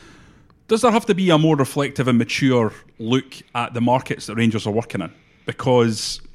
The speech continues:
like Celtic, who have been dealing in the sort of two, three million pound market,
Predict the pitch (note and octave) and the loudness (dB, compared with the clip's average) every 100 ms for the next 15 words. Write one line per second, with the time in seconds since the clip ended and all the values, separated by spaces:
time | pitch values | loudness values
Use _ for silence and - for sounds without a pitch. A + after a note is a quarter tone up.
0 | - C3+ G#3 D#3 - D3 D3 - G2+ - | -12 0 0 0 -2 0 0 -2 -6 -10
1 | - B2+ B2 G#2 B2 A2 G2+ C#3+ C#3 C3+ | -6 -2 -2 0 2 2 0 0 2 4
2 | A2+ G#2+ - C3+ - - C3 B2 B2+ A#2+ | 4 2 -2 -8 -6 0 0 2 0 0
3 | A2 A2 - A2+ A2 A2 A#2 - F2 | 2 -2 -2 0 2 0 -2 -6 -10